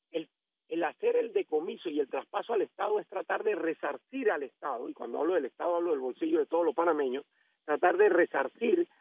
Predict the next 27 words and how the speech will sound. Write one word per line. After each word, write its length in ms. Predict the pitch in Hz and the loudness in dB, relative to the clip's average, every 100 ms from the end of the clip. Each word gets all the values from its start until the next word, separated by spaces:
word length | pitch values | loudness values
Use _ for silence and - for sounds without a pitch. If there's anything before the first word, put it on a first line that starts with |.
| _ - | _ 2
al, 260 | 139 143 | 4 4
al, 480 | 147 135 135 139 - - | 2 0 0 -2 -6 0
al, 340 | 135 139 - _ | 0 0 -4 _
al 160 | - 135 | 0 0
Estado 480 | - 208 185 - - _ _ | 2 2 4 2 -2 _ _
en 120 | 381 | 2
alguna 400 | - 392 440 480 | 2 4 4 4
medida 720 | 440 359 381 240 180 147 180 170 _ _ _ _ | 4 4 6 6 6 6 4 -2 _ _ _ _
del 160 | - - | -2 0
perjuicio 560 | 185 - 226 214 214 | 2 0 0 0 4
ocasionado. 720 | 170 165 143 - - - 127 - _ _ _ _ _ _ | 4 4 2 2 4 4 2 -6 _ _ _ _ _ _
Y 160 | 202 440 | 4 4
esto, 480 | - - 480 427 - | 4 4 4 4 -2
si 100 | - | -6
no 160 | 165 392 | 2 4
es 160 | 240 180 | 4 2
bien 220 | 190 214 | 4 4
administrado 760 | 202 185 175 139 - 254 208 156 | 4 0 -4 -2 2 4 6 4
en 80 | |
los 100 | 139 | 2
próximos 460 | - - - 165 147 | -2 -4 0 2 4
meses, 340 | 226 233 147 | 6 4 0
hasta 220 | 127 127 117 | -4 -4 -4
que 100 | 120 | -2
haya 240 | 127 160 165 | 2 4 4
una 160 | 170 | 2
sentencia, 600 | - 147 180 170 185 160 | 0 0 2 2 2 0